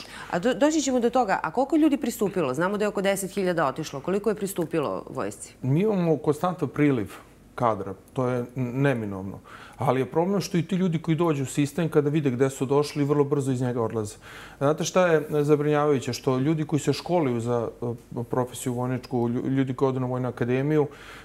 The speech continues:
Speaker 2: kada završe Vojnu akademiju, mladi potporučnici odlučuju da napuste vojsku nakon nekoliko meseci rada,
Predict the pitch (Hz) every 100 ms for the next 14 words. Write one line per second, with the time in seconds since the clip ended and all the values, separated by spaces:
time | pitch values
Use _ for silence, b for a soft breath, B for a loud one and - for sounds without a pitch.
0 | - 127 127 131 135 143 135 131 127 120
1 | 117 123 127 117 123 127 120 123 120 131
2 | 120 127 - 131 120 B B - 123 139
3 | 131 143 123 123 120 135 - 123 120 -
4 | 127 117 123 120 117 117 127 117 120 113
5 | - 120 113 107 107 104